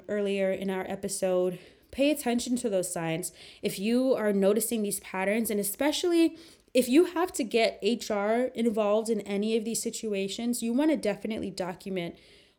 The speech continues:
when and how these things occurred. So having a track record of these experiences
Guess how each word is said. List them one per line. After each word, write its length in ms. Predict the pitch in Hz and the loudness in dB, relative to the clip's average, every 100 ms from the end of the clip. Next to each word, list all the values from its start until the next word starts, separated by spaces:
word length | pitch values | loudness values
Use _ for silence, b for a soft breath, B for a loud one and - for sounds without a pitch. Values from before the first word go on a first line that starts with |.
| - | -6
when 600 | 190 202 208 202 208 202 - | 2 4 6 4 2 -2 -6
and 520 | 196 196 185 180 - - _ _ - - - | -4 0 0 -2 -8 -18 _ _ -20 -20 -14
how 320 | - 226 220 | -4 0 0
these 240 | 208 202 - | 0 -2 -4
things 360 | 180 180 180 | -2 -2 -4
occurred. 520 | 190 - - 180 170 | -6 -8 -2 0 0
So 360 | 170 180 180 170 B B B | -4 -2 -2 -4 B B B
having 300 | - 233 247 | -6 -2 0
a 60 | 247 | 0
track 400 | 240 190 190 - | -2 -4 -4 -4
record 380 | 214 240 240 240 | -2 2 2 2
of 200 | 208 180 | -2 -4
these 300 | 196 196 190 | -4 -2 -2
experiences 1000 | 185 - - 190 190 226 233 285 285 277 | -4 -6 -4 -2 0 0 0 2 0 -2